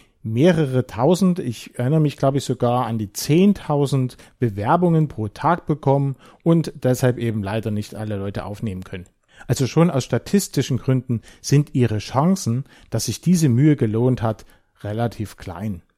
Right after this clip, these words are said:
Das ist aber leider noch nicht alles.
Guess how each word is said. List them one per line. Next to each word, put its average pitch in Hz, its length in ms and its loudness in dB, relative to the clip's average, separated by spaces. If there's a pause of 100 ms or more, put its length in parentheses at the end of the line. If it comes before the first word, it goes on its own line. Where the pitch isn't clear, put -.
(1080)
Das 131 180 0
ist 156 160 0
aber 120 160 2
leider 139 400 0
noch 131 220 -2
nicht - 240 -4
alles. 113 460 -6